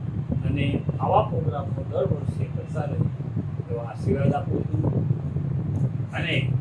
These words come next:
વધારામાં એના તરફથી એક જાહેરાત કરવાની મને કહેવામાં આવી છે. એ કહું છું કે આજ રોજ સાંજે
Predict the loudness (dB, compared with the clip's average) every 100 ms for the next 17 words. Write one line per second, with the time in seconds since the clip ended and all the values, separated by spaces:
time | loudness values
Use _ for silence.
0 | 0 0 0 4 4 4 2 2 0 0
1 | -2 -2 -2 -2 0 0 2 2 2 0
2 | 0 0 2 0 0 -2 -2 -2 0 0
3 | -2 -2 -2 -2 -2 -2 0 0 0 0
4 | 0 2 0 0 0 0 0 -2 -2 -2
5 | -2 -2